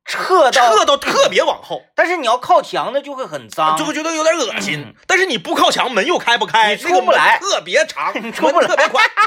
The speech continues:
Speaker 2: 然后这个门设计的还有一个让你，就是你，你真是，我，我就理解你想踹那个门的感觉。
Speaker 1: 嗯。
Speaker 2: 它这个门，你想想啊，它是往里开的，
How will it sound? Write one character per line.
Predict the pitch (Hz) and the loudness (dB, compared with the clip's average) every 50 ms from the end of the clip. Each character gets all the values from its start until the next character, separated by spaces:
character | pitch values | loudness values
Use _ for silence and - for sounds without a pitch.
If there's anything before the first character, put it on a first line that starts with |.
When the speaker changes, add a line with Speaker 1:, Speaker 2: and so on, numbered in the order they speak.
| - - 381 370 - - - - - | 0 0 -4 -4 -4 -4 -6 -6 -4
Speaker 2:
然 | - 269 320 | -4 -4 -4
后 | 381 370 311 | -4 -6 -6
这 | - 403 | -6 -6
个 | 370 370 | -4 -4
门 | - 190 196 240 320 | -4 -4 -6 -6 -6
设 | - - 359 359 330 | -10 -8 -6 -8 -6
计 | - | -6
的 | 254 254 | -6 -6
还 | 466 453 427 427 | -4 -2 -2 -2
有 | 349 311 185 | -2 -2 -4
一 | 156 208 | -6 -4
个 | 208 233 | -4 -2
让 | - 285 277 190 | 0 0 -2 -2
你， | 135 117 120 - - | -6 -10 -14 -18 -14
就 | - 285 | -10 -10
是 | 277 285 262 | -8 -8 -8
你， | 214 160 139 139 143 | -10 -10 -10 -12 -12
你 | 156 175 185 175 160 156 _ - | -8 -8 -6 -6 -8 -10 _ -2
真 | - 349 349 370 381 | -2 -2 0 -2 -2
是， | 339 370 311 214 - - | -2 -2 -4 -4 -4 -6
我， | 131 139 151 | -4 -2 -2
我 | 156 143 147 160 | 0 0 -2 -2
就 | 175 247 | -2 -6
理 | 190 165 202 | -10 -10 -8
解 | 180 170 | -6 -6
你 | 160 190 | -6 -6
想 | 185 139 107 | -6 -8 -8
踹 | - - - 240 196 143 | -6 -2 0 0 0 0
那 | 127 | -4
个 | 117 110 | -8 -10
门 | 104 - 107 | -10 -8 -8
的 | 120 | -8
感 | 120 113 - - 90 | -8 -8 -10 -12 -18
觉。 | 98 107 | -16 -14
Speaker 1:
嗯。 | 131 131 127 123 117 - _ - | -12 -12 -12 -12 -14 -18 _ -6
Speaker 2:
它 | - 349 | -4 -2
这 | 381 330 | -2 -2
个 | 240 | -2
门， | 147 104 117 175 208 - - | -4 -6 -8 -10 -12 -12 -10
你 | 123 156 240 | -8 -8 -6
想 | - - - - 104 135 | -6 -6 -6 -6 -6 -6
想 | 139 117 - | -6 -8 -8
啊， | - - - - | -8 -14 -20 -14
它 | - - 180 | -10 -10 -10
是 | 175 170 | -8 -6
往 | 156 139 196 208 | -6 -6 -6 -6
里 | - - - - | -10 -12 -14 -16
开 | - - - - - | -14 -14 -14 -14 -16
的， | - - | -20 -20